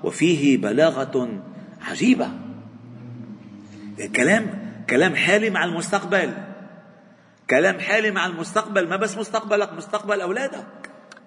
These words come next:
لذلك "كما تدين تدان"، "من يعمل سوءا يجزى به". اللي بيحفر لغيره بيحفر لحول ما بيحس، اللي بيحفر لغيره كان يحفر لحول ما بيحس، يعني كل ضربة معول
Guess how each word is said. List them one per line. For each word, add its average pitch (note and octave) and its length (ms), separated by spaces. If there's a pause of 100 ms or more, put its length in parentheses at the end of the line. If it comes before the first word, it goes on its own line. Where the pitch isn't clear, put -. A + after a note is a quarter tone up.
(1080)
لذلك D3 460
"كما D3+ 240
تدين D#3 640 (840)
تدان"، - 260 (1160)
"من G#2 100
يعمل D#3 340
سوءا F#3 400 (480)
يجزى A2+ 320
به". E2 200 (760)
اللي A2 160
بيحفر D3+ 320
لغيره E3 500
بيحفر D3 340
لحول E3 280
ما D#3 80
بيحس، - 680 (920)
اللي G2+ 120
بيحفر C#3 260
لغيره C#3+ 480 (500)
كان C3+ 120
يحفر E3 200
لحول D3+ 200
ما D#3+ 120
بيحس، D#3+ 480 (440)
يعني A#2+ 160
كل F3+ 220
ضربة D#3+ 440
معول D#3 420